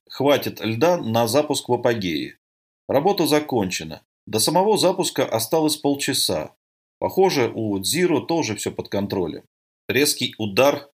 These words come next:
эхом отдавшийся в стенах командного модуля, дал ей повод вызвать на экран несколько видеотрансляций, а также подключиться к аудиоканалу, которым пользовались Маркус и Слава. Роботы, рассыпанные по всей поверхности Эмира,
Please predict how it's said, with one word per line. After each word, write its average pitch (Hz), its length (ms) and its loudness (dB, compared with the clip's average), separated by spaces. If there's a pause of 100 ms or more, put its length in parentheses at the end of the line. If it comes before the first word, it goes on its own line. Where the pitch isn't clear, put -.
(500)
эхом 120 360 2
отдавшийся 113 680 0
в - 40 -2
стенах 120 380 -2
командного 107 540 2
модуля, 123 520 0 (380)
дал 160 180 4
ей 151 160 4
повод 151 400 2
вызвать 131 380 0
на 113 160 2
экран 127 360 2
несколько 127 440 -2
видеотрансляций, 110 1120 0 (260)
а - 100 -2
также 143 300 2
подключиться 120 680 -2
к - 180 -16
аудиоканалу, 110 800 2
которым 113 440 0
пользовались 104 540 0
Маркус 117 440 -2
и 113 60 -4
Слава. 85 560 -2 (840)
Роботы, 175 640 2
рассыпанные 120 640 2
по 107 120 2
всей 131 220 0
поверхности 110 720 -2
Эмира, 135 480 0